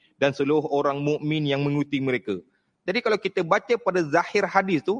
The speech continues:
bagi salam benda apa pula Rasulullah bagi salam ni? Rupa-rupa itu dia merujuk kepada tasyahud, iaitu lafaz salam kita, kita, kita bagi salam tu, iaitu, "Assalamu alayna wa ala ibadillah salihin." Dalam solat tu kita bagi salam.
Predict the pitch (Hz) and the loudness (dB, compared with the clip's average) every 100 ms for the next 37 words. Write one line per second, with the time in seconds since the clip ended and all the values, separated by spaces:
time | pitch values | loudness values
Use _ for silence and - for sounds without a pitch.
0 | 202 190 185 220 233 196 202 190 190 - | -4 -4 -4 -4 -2 0 2 2 0 -4
1 | 196 202 156 101 - 101 117 104 104 113 | -6 -2 -2 -2 -4 -6 -4 -4 -2 -2
2 | 120 131 233 277 - _ _ _ _ _ | -4 -4 -6 -8 -12 _ _ _ _ _
3 | - 107 - 110 101 - 139 - 104 - | -4 -4 0 -2 -2 0 -2 -2 -8 -2
4 | 139 147 156 - _ 90 110 127 135 135 | 0 0 -2 -8 _ -6 0 2 4 2
5 | 135 - _ - 117 131 135 135 139 - | 0 -6 _ -4 0 2 2 0 -2 -2
6 | 113 - 120 135 135 _ - 117 - 139 | -4 -2 0 0 -2 _ -2 -2 2 2
7 | 131 - 131 - _ _ _ - 107 107 | 4 2 -2 -2 _ _ _ -8 -4 -2
8 | 107 131 113 120 139 - 139 147 139 151 | 0 0 2 2 0 0 0 -2 -2 -2
9 | 131 135 131 135 131 135 139 135 135 127 | -2 -4 -6 -6 -4 -2 -2 0 -2 0
10 | 151 165 _ - _ 120 123 165 226 254 | -4 -6 _ -20 _ 0 2 4 4 4
11 | - - _ - 127 - 123 131 131 131 | -8 -20 _ 0 0 2 2 6 4 4
12 | 120 131 131 131 131 131 123 120 127 131 | 2 2 2 2 2 0 2 2 2 0
13 | 127 135 131 131 131 131 123 - 135 135 | 0 -2 2 2 2 2 0 0 2 4
14 | 131 131 135 123 95 117 127 143 156 113 | 4 2 0 0 2 0 2 2 2 0
15 | 143 139 139 135 120 101 98 | -4 -2 -2 -2 -2 -2 -4